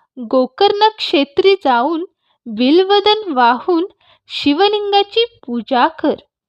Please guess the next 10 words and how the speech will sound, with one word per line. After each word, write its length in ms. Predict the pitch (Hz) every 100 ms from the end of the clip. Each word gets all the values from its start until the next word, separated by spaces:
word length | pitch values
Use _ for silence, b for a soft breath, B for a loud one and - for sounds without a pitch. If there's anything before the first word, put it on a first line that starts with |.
| _ _ _ _ _ _ -
त्याने 640 | 220 233 339 349 427 _ _ _ -
तुझी 300 | 302 349 440
सर्व 640 | - 302 330 415 415 440
पापे 680 | 440 359 330 370 330 415 _ 262
नष्ट 480 | 233 233 277 - 415
होतील," 560 | 403 403 403 349 226 - _ _ _ _ _ _
असे 400 | 254 - 285 339
सांगून 460 | 403 403 403 349 359 - _ _ _ 240
गौतम 460 | 247 240 233 392 415
ऋषी 500 | 392 392 302 370